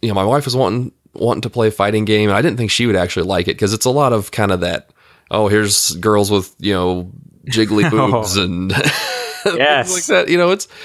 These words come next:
Speaker 1: it's fun.
Speaker 2: <laughs>
Speaker 1: The, the animations are, are fun. The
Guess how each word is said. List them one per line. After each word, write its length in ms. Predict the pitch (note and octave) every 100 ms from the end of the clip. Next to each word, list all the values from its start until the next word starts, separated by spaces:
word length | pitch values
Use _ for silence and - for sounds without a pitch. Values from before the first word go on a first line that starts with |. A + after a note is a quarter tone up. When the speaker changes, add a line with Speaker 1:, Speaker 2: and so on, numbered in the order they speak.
| - F#3
Speaker 1:
it's 180 | G3+ - F3
fun. 260 | A3+ A3+
Speaker 2:
<laughs> 140 | F3 C#3
Speaker 1:
The, 200 | C#3+ B2+
the 120 | C3+
animations 580 | C3 G3+ F#3 G3 G3 F3
are, 240 | F3 D#3 D#3 - -
are 160 | C#3+ C#3
fun. 400 | D3+ D#3+ E3 D#3
The 440 | G#2+ G2+ F#2+ G2